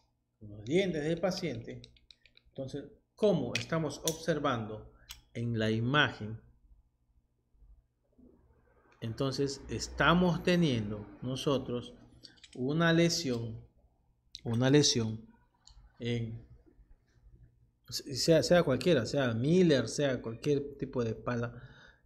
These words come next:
este, una le-, vamos a lesionar los dientes, ¿no es cierto? O sea, ese paciente, eh, va a pasar a,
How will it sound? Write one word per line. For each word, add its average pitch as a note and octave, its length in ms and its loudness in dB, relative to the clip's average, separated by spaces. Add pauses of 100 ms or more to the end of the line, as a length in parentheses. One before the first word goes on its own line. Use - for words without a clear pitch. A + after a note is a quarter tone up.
(100)
este, G#2+ 400 -6
una C3+ 260 0
le-, B2+ 220 -2
vamos D3 340 -2
a C#3+ 320 -8
lesionar C#3+ 1080 0
los G#2+ 240 -4
dientes, G2+ 420 -12
¿no A#2+ 100 -16
es - 60 -14
cierto? C#3+ 380 -6 (300)
O D3+ 80 -2
sea, G3+ 260 6 (240)
ese C4 180 8
paciente, F#3+ 1120 6
eh, A2+ 40 0
va C3+ 180 4
a C3+ 60 0
pasar C#3 380 4
a, G#2+ 400 0